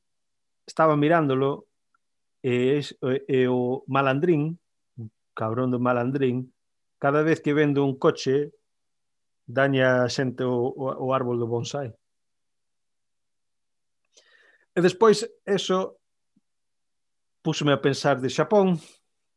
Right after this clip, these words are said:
<laughs> E esos cabrones que non escoitan este podcast, <laughs> que xa ando quince episodios pidendo de que, que, que o fan,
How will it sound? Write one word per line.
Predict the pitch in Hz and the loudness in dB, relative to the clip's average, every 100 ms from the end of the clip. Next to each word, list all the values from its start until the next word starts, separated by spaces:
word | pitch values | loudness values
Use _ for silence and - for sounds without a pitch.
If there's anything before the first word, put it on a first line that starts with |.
| _ _ - - - _ _ _ - | _ _ -20 -20 -20 _ _ _ -6
<laughs> | - - - 143 - - - - _ _ - - - - _ _ - - - - - _ - | -6 -8 -12 -14 -12 -20 -20 -20 _ _ -16 -14 -14 -18 _ _ -20 -20 -20 -20 -20 _ -4
E | 139 | -2
esos | 139 127 - | 0 -2 -2
cabrones | 127 143 160 131 | 0 2 0 0
que | 143 | -2
non | 143 135 | 0 0
escoitan | 127 143 135 131 127 | 0 -2 0 -4 -4
este | - 127 | -6 -4
podcast, | - 185 185 170 156 - - | 0 0 0 0 0 -8 -8
<laughs> | 254 254 - - - 196 - 175 - - - - 143 _ - _ | 0 0 -2 -8 2 2 2 -2 -2 -4 -4 -6 -12 _ -20 _
que | 120 | -8
xa | - 143 139 | -2 2 2
ando | 139 127 135 127 | 2 0 -2 -2
quince | 127 147 135 135 | -2 -4 0 -2
episodios | 127 127 151 131 135 - - | -2 0 0 2 -2 -4 -6
pidendo | 135 135 135 127 | 0 2 2 0
de | 127 | -4
que, | 123 131 123 | -4 -8 -6
que, | 127 123 | -10 -8
que | - 135 | -6 -6
o | |
fan, | 135 196 185 175 | -2 -2 -4 -8